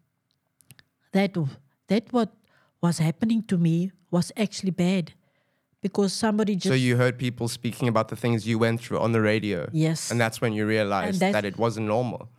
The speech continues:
Speaker 1: That, that's when I re-, only realized.
Speaker 2: Because you grow up in an area, and I don't know if, I mean, I'm sure everyone in South Africa knows Lavender Hills.
Speaker 1: Mm.
Speaker 2: But it is so violent, it is so dangerous.
Speaker 1: Mm.
Speaker 2: And, I mean, the things that even just you've spoken about today, right? Because I've,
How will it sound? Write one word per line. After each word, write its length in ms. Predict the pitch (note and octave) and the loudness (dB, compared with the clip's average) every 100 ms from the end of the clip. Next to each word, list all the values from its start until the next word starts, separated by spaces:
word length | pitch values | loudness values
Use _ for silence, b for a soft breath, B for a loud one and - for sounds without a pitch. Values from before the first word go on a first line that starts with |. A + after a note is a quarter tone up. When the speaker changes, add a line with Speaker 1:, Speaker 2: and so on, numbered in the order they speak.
| - | -6
Speaker 1:
That, 340 | G3+ F#3 - | -2 -2 -4
that's 240 | G#3+ - - | -2 -2 0
when 160 | G3+ | 0
I 180 | F3+ E3+ | 0 0
re-, 220 | F3 E3 F3+ | 0 0 0
only 220 | G3 F#3 | 2 2
realized. 640 | F3 E3 E3+ E3 F#3+ G#3 | 2 2 2 2 0 -4
Speaker 2:
Because 260 | B2 C3+ A#2 | -2 0 2
you 120 | C3+ | 0
grow 200 | C3+ C3 | 2 2
up 160 | C3+ C3+ | 2 -2
in 100 | A#2+ | -4
an 100 | G#2+ | -2
area, 600 | A#2 C3 B2 G2+ F2+ - - | 0 0 0 -4 -6 -10 -6
and 420 | A2+ G#2+ F#2+ - - - | -4 -2 -4 -10 -12 -2
I 80 | A#2+ | 2
don't 140 | B2+ | 4
know 100 | B2 | 2
if, 140 | A#2+ | 0
I 240 | A#2+ - - | -4 -4 -4
mean, 260 | A2+ G#2+ - - | -2 -2 -4 -6
I'm 100 | A2+ | -4
sure 240 | - B2+ | 0 2
everyone 240 | A#2 A#2+ A#2 | 2 0 -2
in 140 | G#2+ | -2
South 140 | A2 | -2
Africa 280 | G2+ A#2 - | -2 -2 -6
knows 240 | A2 G#2+ G2 | -4 -2 0
Lavender 320 | G2+ F#2+ F#2+ | -2 0 -2
Hills. 460 | G#2 F2+ - F3 | 0 -2 -4 -6
Speaker 1:
Mm. 40 | D#3 b b b | -6 b b b
Speaker 2:
But 100 | A2+ | -2
it 100 | A2 | 0
is 140 | A2+ - | -2 -2
so 340 | - C3 C3+ | -2 2 2
violent, 600 | A#2+ G#2 A#2 B2 A#2+ B2 | 2 2 2 2 -2 -4
it 80 | A#2+ | -6
is 100 | G#2+ | -8
so 180 | - B2 | -2 -2
dangerous. 720 | A#2+ G#2+ A2+ A#2 A2+ A2+ A2 - | 0 0 0 0 0 -2 -2 -6
Speaker 1:
Mm. 280 | F3 D#3+ D3+ C#3 | -2 0 0 0
Speaker 2:
And, 440 | A2 G#2 G2+ - - _ _ _ _ _ | -2 -2 -6 -12 -20 _ _ _ _ _
I 60 | A#2 | -4
mean, 320 | A2+ G#2+ G2+ - _ _ | -2 -2 -2 -8 _ _
the 140 | G2 A#2 | -8 -6
things 380 | C3 C#3+ C3 | 0 2 2
that 140 | A#2 G#2+ | 0 -2
even 280 | C3 B2 A2+ | 0 0 0
just 240 | A#2+ - | -2 -2
you've 180 | A2 B2 | 0 0
spoken 400 | - A#2 A2 A#2 | 0 0 0 -2
about 280 | G2+ G2 F#2+ | 0 -2 -2
today, 300 | G#2+ F#2 D2+ | -6 -4 -2
right? 280 | G2 G2+ - | -2 -2 -6
Because 200 | A2 G#2 | -6 0
I've, 260 | A2+ C3+ | 0 0